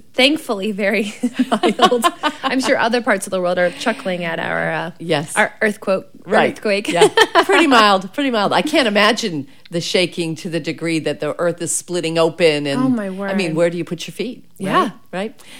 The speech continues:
Speaker 2: The closest I can come to it is actually Meniere's disease, the
Speaker 1: Oh,
Speaker 2: disease that I
Speaker 1: yeah.
Speaker 2: have, because when, um, I have what they call an episode or a
Speaker 1: Mm-hmm.
Speaker 2: seizure, um, there's a little hum that starts in my ear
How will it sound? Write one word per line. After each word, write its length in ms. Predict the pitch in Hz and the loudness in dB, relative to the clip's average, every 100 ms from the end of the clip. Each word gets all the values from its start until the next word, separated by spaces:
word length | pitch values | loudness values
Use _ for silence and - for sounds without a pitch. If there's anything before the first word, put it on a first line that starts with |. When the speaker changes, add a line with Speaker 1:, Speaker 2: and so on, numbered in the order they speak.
| - | -8
Speaker 2:
The 80 | 202 | -4
closest 560 | - 226 247 330 269 | 0 2 2 -2 0
I 120 | 185 | 0
can 160 | 190 196 | -2 -6
come 240 | - 302 339 | -4 -6 -4
to 200 | - 147 | -2 -2
it 140 | 165 | -2
is 220 | 160 151 - | -4 -4 -4
actually 420 | 170 - - 175 | -4 -6 -8 -4
Meniere's 520 | 185 220 339 381 - | -4 -4 -6 -6 -8
disease, 600 | - 151 151 127 131 139 | -8 -6 -6 -6 -6 -6
the 160 | - 160 | -4 -2
Speaker 1:
Oh, 20 | |
Speaker 2:
disease 460 | - 269 247 202 202 | -2 0 0 0 -2
that 120 | 170 | 0
I 120 | 143 | -2
Speaker 1:
yeah. 80 | 135 | -2
Speaker 2:
have, 240 | 135 135 | -4 -6
because 420 | 160 165 156 143 - - - - - | -8 -4 -4 -4 -12 -20 -20 -20 -14
when, 720 | 175 185 226 240 185 185 185 - | -2 0 2 2 0 -4 -8 -6
um, 320 | 185 160 147 160 | -2 -2 -4 -4
I 60 | |
have 320 | 185 185 151 | 0 0 0
what 240 | 160 - - | -4 -6 -10
they 80 | 156 | -6
call 220 | 180 147 | -2 -2
an 120 | 143 175 | -4 -8
episode 540 | - - 139 139 165 | -8 -4 -4 -2 -4
or 80 | 135 | -4
a 40 | |
Speaker 1:
Mm-hmm. 80 | 247 | -4
Speaker 2:
seizure, 600 | 247 220 139 147 131 175 - - - - - | -2 -4 -2 -4 -4 -8 -12 -20 -20 -20 -16
um, 380 | - 151 143 135 - - | -12 -10 -10 -14 -16 -8
there's 240 | 170 156 - | -4 -2 -4
a 60 | |
little 500 | 151 160 160 175 170 - - | -4 0 0 0 -4 -14 -16
hum 520 | 147 - 202 165 175 | -12 -2 0 0 0
that 140 | 170 156 156 160 165 | -2 -2 -10 -20 -16
starts 480 | - - 175 165 - | -14 -2 -2 0 -4
in 120 | 180 170 | -6 -4
my 200 | 185 180 | -6 -4
ear 460 | 175 160 156 165 | -2 -2 -2 -4